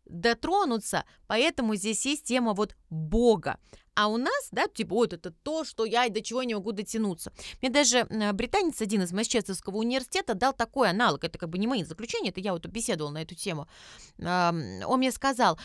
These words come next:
вот есть Бейонсе, например, да, вот она поёт, ты говоришь, вот я обожаю Бейонсе, вот это вот, вот это туда. А, нет, не знаешь, что нельзя сказать, я люблю Бейонсе, да, но вот показать, что она, вау, восхищение, богиня, да,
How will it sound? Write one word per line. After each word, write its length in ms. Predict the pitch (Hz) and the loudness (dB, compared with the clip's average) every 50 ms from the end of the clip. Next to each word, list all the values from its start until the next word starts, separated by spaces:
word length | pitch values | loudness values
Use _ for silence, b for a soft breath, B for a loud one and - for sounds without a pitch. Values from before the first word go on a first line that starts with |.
| B B B | B B B
вот 200 | 247 285 - 311 | 0 0 4 4
есть 160 | 440 440 214 | 4 4 4
Бейонсе, 680 | 170 156 151 254 285 294 339 277 202 180 - - - | 0 2 4 4 6 6 6 6 6 4 2 -2 -4
например, 460 | 165 165 160 - 165 180 170 151 - - | -4 -4 -2 -2 -2 -2 0 -2 -4 0
да, 140 | - 285 | 2 2
вот 100 | 359 - | 2 2
она 160 | 233 220 262 269 | 0 0 0 2
поёт, 380 | - - 320 359 440 523 - | 2 2 4 4 4 2 0
ты 80 | - 208 | -2 -6
говоришь, 320 | 190 202 208 214 196 190 | -2 -2 0 0 0 -2
вот 220 | 190 214 240 - 208 | -2 -2 -2 -2 0
я 160 | 233 320 330 | 2 4 4
обожаю 500 | 277 196 208 269 269 - 254 262 233 220 | 4 4 4 2 2 4 2 2 2 2
Бейонсе, 380 | 170 175 208 202 175 160 - 170 | 2 2 0 0 0 -2 -2 -4
вот 120 | 202 466 554 | 0 0 0
это 180 | 605 - 370 | 0 2 -2
вот, 120 | 302 330 - _ _ _ _ _ _ - | -4 -4 -6 _ _ _ _ _ _ -6
вот 120 | 294 285 | -2 -2
это 140 | 453 - 370 | -2 -4 -2
туда. 300 | - 320 254 180 160 - - - _ _ B B B B B B B B 208 175 B | -4 -2 -2 -2 -2 -4 -4 -12 _ _ B B B B B B B B -20 -20 B
А, 380 | - - 76 82 76 69 58 50 50 - - | -12 -10 -8 -6 -6 -6 -8 -10 -12 -12 -4
нет, 260 | - 226 220 214 196 185 | 0 2 2 2 2 0
не 60 | 208 | -2
знаешь, 160 | 220 269 254 | 0 0 0
что 80 | - 196 | 0 -2
нельзя 140 | 185 190 | -4 -4
сказать, 220 | 175 - 190 170 - | -4 -6 -6 -4 -2
я 60 | 175 | -2
люблю 200 | 170 165 151 135 | -2 -2 -4 -8
Бейонсе, 380 | - - 113 95 92 - - 175 | -10 -10 -10 -10 -10 -10 -6 -4
да, 120 | 233 311 | -2 -2
но 120 | 269 214 | -2 0
вот 180 | 208 247 - - | -2 -2 -2 -2
показать, 500 | - 220 - 240 262 262 - 302 277 233 | -6 -6 -2 -2 -2 0 2 0 0 0
что 180 | - - - 196 | 0 -2 -4 -4
она, 160 | 196 196 190 | -6 -6 -6
вау, 400 | 190 185 170 170 - 196 185 - | -6 -6 -6 -6 -8 -8 -10 -12
восхищение, 680 | - - - - - - - - - 240 214 175 160 | -16 -12 -10 -10 -10 -10 -8 -8 -8 -8 -8 -10 -14
богиня, 840 | 151 156 - 151 160 165 196 - - 269 269 262 240 190 160 120 98 - | -18 -16 -14 -14 -14 -14 -12 -8 -4 -2 -2 -2 -2 -4 -6 -8 -8 -2
да, 160 | - 254 302 | 0 0 0